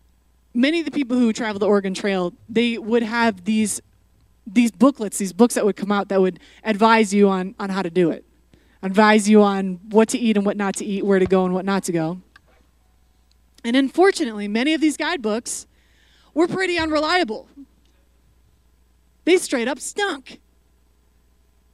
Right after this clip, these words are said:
And some of them were filled with downright lies. There's this guy that Langston,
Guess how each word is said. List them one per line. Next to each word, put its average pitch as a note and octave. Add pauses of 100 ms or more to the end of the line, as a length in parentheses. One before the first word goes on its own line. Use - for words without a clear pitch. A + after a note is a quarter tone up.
(220)
And C#4+
some D#4
of D4+
them D#4+
were C#4+
filled B3
with A#3+
downright G3
lies. A3 (1400)
There's A#3+
this B3+
guy B3+
that A#3+
Langston, A#3